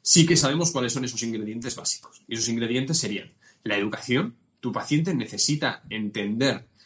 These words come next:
qué le pasa, por qué le ha pasado y qué es lo que tiene que hacer para recuperarse, porque esto es lo que te va a generar adherencia al tratamiento. Es un tratamiento largo y necesitas que el paciente, eh, esté predispuesto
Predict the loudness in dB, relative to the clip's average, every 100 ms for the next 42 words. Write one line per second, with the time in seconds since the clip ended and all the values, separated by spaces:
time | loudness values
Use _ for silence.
0 | _ _ _ _ 0 4 4 2 2 0
1 | -2 -8 -4 -4 -4 -4 -2 -2 -4 -12
2 | _ -10 -10 _ _ _ 0 2 2 -2
3 | -4 -6 -4 -6 -8 -8 -6 -8 -10 -8
4 | -4 -2 -4 -6 -18 -20 _ -12 -8 -6
5 | -2 0 0 -2 -4 -4 -4 -4 -4 -4
6 | -4 -4 -6 -6 -6 -6 -8 -10 -4 -2
7 | -2 -6 -14 _ _ _ -4 -2 -2 -2
8 | -2 -2 0 0 -2 -6 -12 _ -10 -8
9 | -8 -6 -6 -2 0 0 -2 _ -6 -6
10 | -6 -4 -4 -2 -4 -4 -14 _ _ -8
11 | -4 -2 -2 -4 -6 -8 -4 0 2 2
12 | -2 -4 2 2 2 0